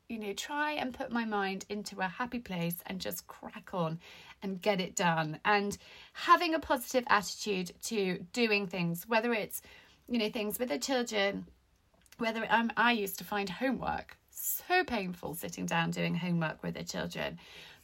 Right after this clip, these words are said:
But if we've got a positive attitude and a can-do attitude, and I think that is a key word, having a can-do attitude, not a can't-do. We don't have room in this house for can't-do attitudes.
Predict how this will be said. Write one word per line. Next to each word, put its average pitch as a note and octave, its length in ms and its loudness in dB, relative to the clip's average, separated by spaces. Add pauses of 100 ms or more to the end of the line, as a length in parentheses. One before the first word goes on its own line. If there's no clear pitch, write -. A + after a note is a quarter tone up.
But G#3+ 300 10
if F#3+ 80 -6
we've A3 180 0
got C4+ 160 10
a C4 40 4
positive A#3+ 420 0
attitude F3+ 560 2
and G3 80 6
a G3 160 2
can-do A#3 1040 2
attitude, - 760 -8
and G#3+ 80 2
I G#3 80 2
think A#3 360 -6
that G#3 200 8
is F3+ 160 -2
a F3+ 60 -8
key F3+ 220 -6
word, D#3+ 340 0 (400)
having D4 520 8
a A3 100 2
can-do G3+ 1080 0
attitude, D#3+ 640 -6
not G#3 340 6
a F4 40 -6
can't-do. F3 800 0 (400)
We G#3 260 4
don't C4 160 12
have C4 180 2
room A#3 220 2
in G3 80 -2
this F#3 180 -2
house F3 280 4
for - 60 -18
can't-do E3 360 0
attitudes. D#3+ 640 -4